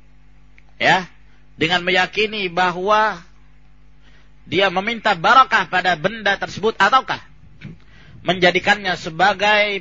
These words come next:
perantara untuk menuju kepada barakah yang datang dari Allah Subhanahu wa taala.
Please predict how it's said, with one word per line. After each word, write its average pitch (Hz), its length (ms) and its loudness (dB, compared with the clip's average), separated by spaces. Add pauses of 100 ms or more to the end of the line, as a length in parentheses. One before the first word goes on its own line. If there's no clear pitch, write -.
perantara 208 560 0 (1040)
untuk 165 320 -4
menuju 196 680 -2
kepada 180 640 2 (960)
barakah 190 480 4
yang 180 160 0
datang 180 320 -2
dari 170 160 0
Allah 170 320 0
Subhanahu 151 640 0
wa 143 60 -4
taala. 151 420 0